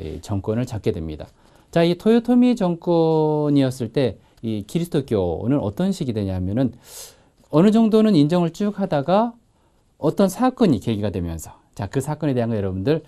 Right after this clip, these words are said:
저하고 직접 여행을 하면서 한번 말씀을 드리겠습니다. 자, 그런 부분이, 사건이 터지면서는 '아, 안 되겠다.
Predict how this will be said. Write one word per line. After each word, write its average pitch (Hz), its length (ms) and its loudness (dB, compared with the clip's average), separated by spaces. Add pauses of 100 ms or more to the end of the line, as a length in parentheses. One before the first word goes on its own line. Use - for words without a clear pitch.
(280)
저하고 120 280 2
직접 - 340 2
여행을 110 300 2
하면서 92 260 -4
한번 92 200 -8
말씀을 92 340 -6
드리겠습니다. 90 720 -10 (760)
자, 160 200 2
그런 196 280 2
부분이, 190 480 0
사건이 220 800 2 (460)
터지면서는 151 800 2 (420)
'아, - 300 -6
안 117 120 0
되겠다. 120 420 0